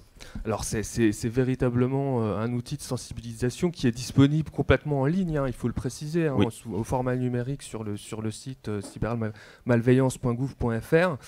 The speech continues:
Speaker 1: Et, euh, alors ça répond justement à cet enjeu de la sensibilisation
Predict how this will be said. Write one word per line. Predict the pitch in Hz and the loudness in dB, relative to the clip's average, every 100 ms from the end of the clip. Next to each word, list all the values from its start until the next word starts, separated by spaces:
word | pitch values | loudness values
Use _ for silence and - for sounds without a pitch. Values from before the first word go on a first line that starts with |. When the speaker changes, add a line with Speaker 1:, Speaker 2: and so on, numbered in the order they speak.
| - - - - - - | -18 -18 -18 -20 -8 8
Speaker 1:
Et, | 147 180 180 - | 12 12 12 10
euh, | 123 120 117 113 107 | 10 12 12 10 10
alors | 113 110 - | 8 4 0
ça | - - 143 | -8 0 2
répond | 113 139 160 190 214 | 6 6 8 8 6
justement | 139 123 - 143 160 185 113 | 4 -2 0 0 2 0 -2
à | 110 | -4
cet | - - 123 - - | -4 -4 -6 -6 -6
enjeu | 135 139 131 156 175 180 - - - _ 117 | 0 0 2 6 6 6 -4 -20 -20 _ 0
de | 156 185 | 12 12
la | 165 | 12
sensibilisation | 151 160 - - 143 139 135 139 - - 151 151 | 6 -2 -6 -12 -14 -10 -4 -4 -4 -8 -6 -8